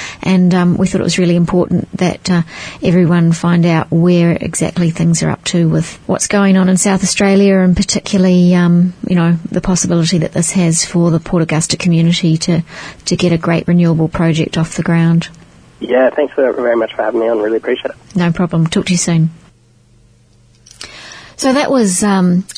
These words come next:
Speaker 1: Dan Spencer talking about what's happening in Port Augusta, particularly in South Australia. So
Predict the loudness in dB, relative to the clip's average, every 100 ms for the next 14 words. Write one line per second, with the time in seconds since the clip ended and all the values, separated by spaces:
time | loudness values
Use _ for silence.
0 | -14 -4 0 0 0 -2 -4 -4 -2 -2
1 | -2 -2 -2 0 0 0 -2 -4 -6 -6
2 | -6 -4 -4 -2 0 0 0 -2 0 0
3 | -2 -10 -18 -8 0 0 0 -2 -2 -6
4 | -4 -4 -4 -2 -2 -2 0 0 0 -2
5 | -2 -4 -4 -4 -2 0 0 0 -2 -6
6 | -16 -18 -18 -14 -8 -2 0 2 2 0
7 | -2